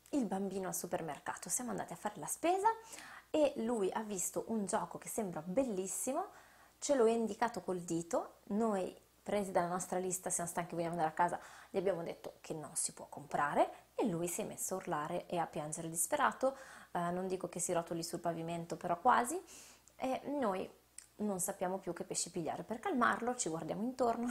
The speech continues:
<laughs> ci sentiamo un po' lo zimbello del negozio e, ehm, aiuto, <laughs> situazione da incubo. Come,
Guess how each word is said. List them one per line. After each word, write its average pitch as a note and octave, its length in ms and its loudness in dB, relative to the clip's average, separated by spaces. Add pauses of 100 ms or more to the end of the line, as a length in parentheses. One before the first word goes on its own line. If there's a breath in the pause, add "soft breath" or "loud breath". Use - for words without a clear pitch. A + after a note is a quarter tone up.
<laughs> - 100 -4
ci - 100 0
sentiamo G3 420 2
un F3 80 0
po' F3 120 4
lo D#3+ 180 2
zimbello E3 400 0
del D3 140 -4
negozio D4 540 2 (840 loud breath)
e, B3 420 10
ehm, F3+ 720 2 (380)
aiuto, - 600 0
<laughs> - 1200 8
situazione - 540 -4
da - 80 -2
incubo. - 380 -6 (240 loud breath)
Come, G4 320 0